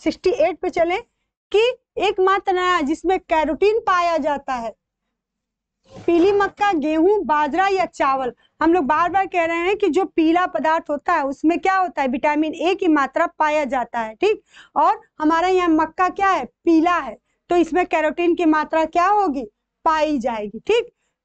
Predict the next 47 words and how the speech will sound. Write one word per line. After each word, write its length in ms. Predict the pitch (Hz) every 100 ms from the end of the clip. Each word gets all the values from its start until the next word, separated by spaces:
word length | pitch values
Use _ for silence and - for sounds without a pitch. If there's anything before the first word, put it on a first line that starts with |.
| 226
पर, 640 | - 302 302 311 302 294
जो 180 | 240 311
इसमें 320 | 302 311 330
क्या 140 | 339 311
है 180 | 349 466
कि 180 | 415 494
कैरोटीन 480 | 349 277 285 339 339
की 100 | 349
मात्रा 420 | 339 302 277 320 440 - _ _ 339
पाया 280 | 320 320 311
जाएगा, 340 | 277 233 247
किसमें? 340 | 247 370 359 508
तो 180 | 523 508
पीली 320 | 349 330 415
मक्का 400 | 330 285 - 254
में। 220 | 220 214 _ _ _ -
सिक्सटी 300 | 359 - 415
नाइन 300 | 381 370 427
पे 120 | 427
चलें 320 | 403 359 381 415
कि 140 | 453 453
पानी 360 | - 311 320 427
में 220 | 427 427
डालने 400 | 330 294 294 349 403
पर 160 | 403
ताजा 500 | - 330 302 294 381 349
अंडा 340 | 302 311 339
क्या 220 | - 427
होगा? 320 | 370 262 214 - _ _ _ _ -
अगर 220 | 320 403
अंडा 320 | 320 320 370
ताजा 500 | 370 311 285 294 311
है 220 | 254 214 - _ _ _ _ _ _ _ _ _ _ _ -
तो 120 | 403 427
क्या 160 | 415
होगा, 280 | 427 466 403
नीचे 300 | 311 311 440
बैठ 280 | 359 381 370
जाएगा, 340 | 403 392 392
तैरने 420 | 403 320 285 320
लगे 220 | 381 381 392
ये 180 | 381
भी 140 | 311 370
और 140 | 359
दोनों, 420 | 294 339 349 415
या 200 | 381 330
फिर 320 | 320 403 508